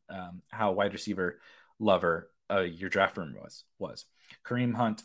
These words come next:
was, like, a sixth-ish round pick. Pollard is Kareem Hunt of last year, but he goes in the ninth round or tenth round.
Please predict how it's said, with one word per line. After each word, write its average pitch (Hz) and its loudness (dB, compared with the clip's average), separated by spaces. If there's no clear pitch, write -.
was, 104 -2
like, 98 0
a 87 -4
sixth-ish - -6
round 95 0
pick. - -6
Pollard 165 10
is 151 6
Kareem 151 4
Hunt 156 6
of 160 2
last 147 2
year, 95 -4
but 127 10
he 117 6
goes 117 8
in 117 -2
the 104 2
ninth 92 -2
round 87 -14
or - -12
tenth 92 -8
round. - -20